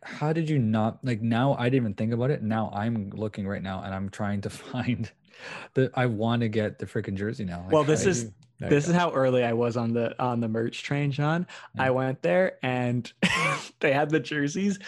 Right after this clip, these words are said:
Speaker 2: but you had to, like, put in, it was, like, a custom jersey. You had to put in the name and number and everything.
Speaker 1: Yeah, I'm looking at it right now. Personalized
Speaker 2: Yeah.
Speaker 1: jersey, yeah.
Speaker 2: Yes. And so I went there and I was like, "Oh, well, I,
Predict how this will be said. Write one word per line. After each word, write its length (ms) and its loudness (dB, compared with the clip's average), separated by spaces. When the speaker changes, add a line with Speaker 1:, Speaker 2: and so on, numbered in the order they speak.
Speaker 2:
but 260 0
you 140 2
had 220 2
to, 60 -4
like, 220 -2
put 240 2
in, 220 2
it 100 -4
was, 160 -2
like, 100 -2
a 60 -4
custom 360 -4
jersey. 300 -4
You 20 -2
had 80 -6
to 60 -8
put 200 -4
in 100 -4
the 80 -4
name 280 -4
and 100 -4
number 260 -2
and 100 0
everything. 260 2
Speaker 1:
Yeah, 100 6
I'm 180 -2
looking 220 0
at 80 0
it 20 -2
right 160 -2
now. 340 -4
Personalized 400 0
Speaker 2:
Yeah. 100 2
Speaker 1:
jersey, 240 -10
yeah. 220 -8
Speaker 2:
Yes. 360 2
And 180 -2
so 140 0
I 80 2
went 260 0
there 340 0
and 200 -2
I 120 0
was 140 -2
like, 180 -6
"Oh, 160 -4
well, 220 -4
I, 160 -4